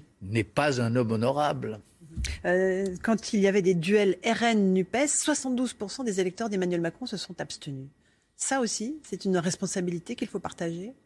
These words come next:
Speaker 1: Écoutez, euh, je... Moi, ce qui me choque le plus, vous savez, euh, c'est Mélenchon, euh, qui s'adresse aux éle-, pendant la campagne, hein, là, là dont vous parlez,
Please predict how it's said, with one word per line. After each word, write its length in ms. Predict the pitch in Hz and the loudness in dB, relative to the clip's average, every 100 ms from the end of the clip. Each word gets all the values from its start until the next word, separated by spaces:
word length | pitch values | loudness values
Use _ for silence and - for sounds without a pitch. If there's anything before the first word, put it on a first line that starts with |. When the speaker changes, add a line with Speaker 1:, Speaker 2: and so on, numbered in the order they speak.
| _ _ _ _ _ _ _ _ _ - | _ _ _ _ _ _ _ _ _ -4
Speaker 1:
Écoutez, 720 | 156 - 143 - 139 127 117 | -2 0 0 2 4 4 4
euh, 1040 | 113 110 110 110 107 104 101 101 107 107 107 | 4 2 2 2 2 2 2 2 2 0 0
je... 140 | 135 131 - - - - _ - | 0 -2 -4 -16 -18 -20 _ -2
Moi, 100 | 170 | -2
ce 80 | - | 0
qui 140 | 185 | -2
me 80 | 165 | 0
choque 300 | - 160 165 | 0 0 0
le 80 | 135 | -2
plus, 480 | - 156 190 - 151 | 0 0 0 -4 -4
vous 60 | |
savez, 440 | 120 131 127 143 165 - - | 0 2 4 2 -2 -10 -12
euh, 1000 | 143 127 123 120 120 113 123 135 - - | -6 -2 0 0 0 -2 -4 -4 -4 -6
c'est 240 | 123 - 135 | -4 -2 2
Mélenchon, 720 | 123 117 113 - 131 175 151 117 | 2 2 0 -2 -4 -4 -6 -6
euh, 180 | 120 113 - | -4 -4 -4
qui 140 | 123 | -4
s'adresse 580 | - 123 117 127 131 - | -2 0 2 0 0 -2
aux 140 | 127 | -2
éle-, 260 | 107 120 117 - | 0 -2 -4 -8
pendant 220 | 107 95 | -6 -4
la 100 | 95 | -2
campagne, 420 | 113 113 139 113 | -2 0 0 0
hein, 160 | 117 120 | -2 0
là, 300 | 117 117 117 | 0 0 -2
là 360 | 117 113 113 101 | -2 0 0 -4
dont 200 | 117 113 | -4 0
vous 160 | 104 110 | 0 0
parlez, 320 | 120 123 160 | 0 0 -2